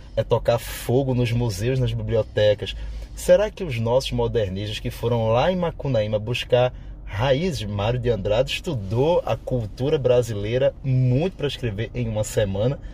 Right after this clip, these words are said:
Eu fico passado quando eu descobri que ele escreveu em uma semana Macunaíma, que é uma rapsódia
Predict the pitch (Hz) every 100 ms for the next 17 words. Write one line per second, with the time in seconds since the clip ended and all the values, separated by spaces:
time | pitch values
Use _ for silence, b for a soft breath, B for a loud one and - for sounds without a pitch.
0 | B B - - - 139 147 113 120 113
1 | 101 - 101 107 - 101 104 104 - 107
2 | 101 104 104 - 131 113 143 165 B B
3 | B B 185 185 156 - 143 98 113 131
4 | 139